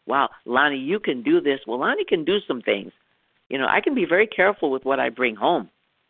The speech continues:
w-, and what I put in the grocery cart. But there are some things that I have no control over. So I had to learn how to view, um, prayer differently. Wait a minute, I'm supposed to only pray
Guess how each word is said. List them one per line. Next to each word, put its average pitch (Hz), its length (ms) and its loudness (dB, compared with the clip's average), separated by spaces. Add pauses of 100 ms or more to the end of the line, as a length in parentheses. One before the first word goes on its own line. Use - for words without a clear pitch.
(640)
w-, 131 220 -8
and 139 180 0
what 151 140 0
I - 80 -2
put - 320 -2
in 123 120 0
the 104 80 -2
grocery 156 380 0
cart. 101 320 -2 (680)
But - 140 0
there 214 140 4
are 240 100 -2
some 190 160 -4
things 196 360 -4
that 123 100 -4
I 127 140 -4
have 131 200 -4 (280)
no 139 240 -8
control 147 680 -6
over. 104 320 -12 (480)
So 147 100 0
I 143 80 2
had 180 280 -4
to 214 100 -2
learn 160 540 -2
how 131 300 -8 (180)
to 131 240 -8 (540)
view, 143 520 0 (460)
um, 139 260 -2 (160)
prayer 254 420 2 (240)
differently. 120 800 -6 (520)
Wait 214 160 2
a 202 40 4
minute, 113 260 -4
I'm 180 220 -4
supposed 165 340 -6
to - 120 -12
only 175 300 -4
pray 156 320 -4